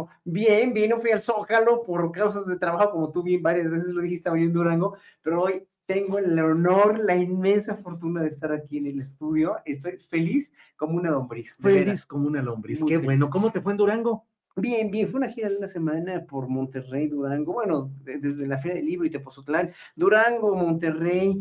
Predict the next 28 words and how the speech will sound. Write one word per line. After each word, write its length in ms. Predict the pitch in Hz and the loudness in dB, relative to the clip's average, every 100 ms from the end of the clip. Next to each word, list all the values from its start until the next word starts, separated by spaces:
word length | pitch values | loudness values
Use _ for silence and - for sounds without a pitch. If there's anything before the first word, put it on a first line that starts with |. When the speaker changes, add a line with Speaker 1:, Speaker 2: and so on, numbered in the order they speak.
| - _ - | -6 _ -4
Speaker 1:
y, 220 | 160 151 | 0 2
este, 240 | 147 - | 0 -4
y 200 | 147 139 | -2 2
Matamoros, 540 | 143 139 151 170 233 220 | 2 2 4 4 2 0
pero 180 | 156 | -2
fue, 300 | 143 180 160 - | 0 0 0 -2
fue 140 | - 175 | -8 -6
muy 220 | 170 170 | -2 2
linda 340 | 156 151 131 | 4 4 2
la 80 | 110 | -4
gira, 280 | - 107 _ _ | -10 -20 _ _
así, 180 | 135 135 | 0 2
Speaker 2:
Ujú. 120 | 143 | 4
Speaker 1:
muy, 100 | 180 | 2
muy 180 | 170 180 | 0 -4
exhaustiva. 580 | - 139 135 156 160 175 _ _ - | -6 -12 -8 -4 -4 -4 _ _ 0
Muerte 380 | 175 190 190 175 | 4 4 4 2
de 100 | 160 | 4
una 300 | 160 147 143 | 2 0 -2
tía 300 | 156 139 139 | -2 -2 -2
que, 80 | |
muy 320 | 156 165 165 160 | 0 4 4 4
querida, 360 | 151 147 147 | 0 0 0
la 100 | 143 | 0
más 200 | 131 139 | 0 -2
querida 300 | 139 139 135 | -2 0 0
de 80 | 120 | -2
todas, 480 | 131 131 139 139 | -4 -4 -4 -6